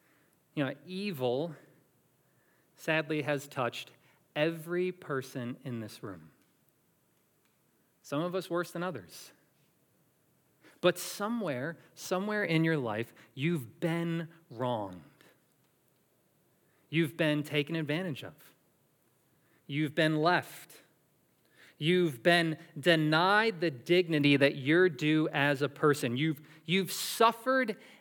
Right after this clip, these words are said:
injustice. And when you do, you know it,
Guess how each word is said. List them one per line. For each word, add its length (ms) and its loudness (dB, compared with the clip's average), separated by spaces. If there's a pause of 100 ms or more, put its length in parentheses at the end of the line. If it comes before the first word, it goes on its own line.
(160)
injustice. 960 -2
And 200 -2
when 200 -2
you 120 -2
do, 240 -2
you 180 -2
know 280 -2
it, 120 0